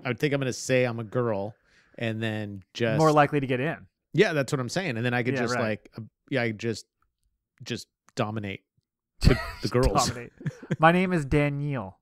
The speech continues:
Speaker 1: Yeah, Danielle.
Speaker 2: <laughs>
Speaker 1: Nelly. I'll go with Nelly.
Speaker 2: Nelly. Nelly. They, that's, that's, uh, gender neutral. They
Speaker 1: The
Speaker 2: don't know
Speaker 1: ma-,
Speaker 2: what that is.
Speaker 1: the mayor of Nellyville.
Speaker 2: <laughs> That is all we have for this week, Neil.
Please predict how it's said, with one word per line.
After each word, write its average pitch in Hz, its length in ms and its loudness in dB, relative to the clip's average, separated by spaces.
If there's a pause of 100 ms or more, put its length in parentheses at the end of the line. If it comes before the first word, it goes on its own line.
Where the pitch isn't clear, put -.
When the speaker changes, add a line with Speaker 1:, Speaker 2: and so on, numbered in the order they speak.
(140)
Speaker 1:
Yeah, 120 120 -2
Danielle. 110 480 -8 (480)
Speaker 2:
<laughs> - 440 -8
Speaker 1:
Nelly. 151 480 2 (180)
I'll 131 80 -4
go 175 120 0
with 185 100 0
Nelly. 208 340 -2
Speaker 2:
Nelly. 175 480 -6 (140)
Nelly. 185 400 -6
They, 151 180 -4
that's, 170 420 -6 (720)
that's, - 420 -10
uh, 139 440 0
gender 151 300 -2
neutral. 147 420 -6
They 120 60 -12
Speaker 1:
The 131 80 0
Speaker 2:
don't 127 80 -2
know 127 60 2
Speaker 1:
ma-, 120 60 0
Speaker 2:
what 110 120 -8
that 104 120 -12
is. 107 100 -12
Speaker 1:
the 120 80 -2
mayor 127 340 0
of 117 80 -4
Nellyville. 160 440 -4 (540)
Speaker 2:
<laughs> 185 100 -8 (1900)
That 180 180 4
is 208 120 0
all 160 520 4
we 151 100 -2
have 151 160 2
for 147 80 -4
this 131 160 -6
week, 139 240 -4
Neil. 143 220 -8